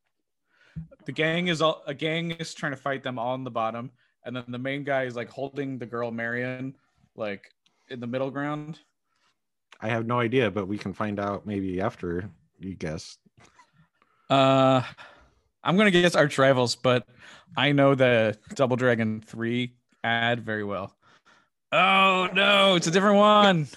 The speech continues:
Speaker 2: Double Dragon three, and it's not the one you're thinking of. I'm sorry, Des. I, I thought for sure you'd get that one. Um, but that's it. I'm sure it's bound to happen one of these days that they're gonna just run the same ad two months in a row. Um,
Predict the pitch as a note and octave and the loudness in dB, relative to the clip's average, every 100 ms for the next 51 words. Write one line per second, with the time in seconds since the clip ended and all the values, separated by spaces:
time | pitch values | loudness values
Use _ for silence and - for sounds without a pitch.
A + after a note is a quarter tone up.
0 | - - - _ _ _ A#2 C3+ D3 D#3 | -20 -20 -20 _ _ _ 2 4 6 4
1 | D3+ - D3+ C#3+ A#2+ - C3+ C#3 C#3 C#3+ | 2 4 4 4 2 2 2 2 2 2
2 | C#3 D3+ C#3+ A#2+ A2+ A#2 C#3 - C3+ A#2+ | 2 0 0 0 2 2 0 2 2 2
3 | B2+ D3+ D3+ F#3 - F3+ - E3+ - F3+ | 0 0 2 0 0 0 -2 -8 -4 -2
4 | B2+ A2+ G2+ F#2+ F2+ F#2 F#2+ - _ _ | -2 -2 -4 -6 -6 -6 -8 -14 _ _
5 | _ _ _ A2+ A2 G#2+ G2+ E3+ A3+ B3 | _ _ _ -6 -4 -4 -4 0 -2 -2
6 | - _ _ D#3+ - _ _ _ _ _ | -12 _ _ -8 -8 _ _ _ _ _
7 | _ - C#3+ - F3 - B2 A#2 A2 A2 | _ -10 -4 -2 -2 -2 -2 -2 -2 -4
8 | G#2 F#2+ F#2+ - _ B2 A2+ G#2+ G2+ G#2 | -6 -8 -12 -16 _ -6 -4 -4 -4 -4
9 | F2+ G2 G#2 A2+ G#2 G2+ G2+ G2+ G2 - | -4 -6 -6 -4 -4 -6 -6 -4 -4 -4
10 | F#2+ F2+ F2+ F2+ F2 - A2+ G2 F2+ - | -4 -4 -2 -4 -8 -6 -2 -2 -4 -4
11 | F2 F2+ F2+ D#2+ D#2+ D#2 _ F2+ E2 C#2 | -2 0 0 -2 -6 -10 _ -10 -8 -10
12 | C#2+ | -14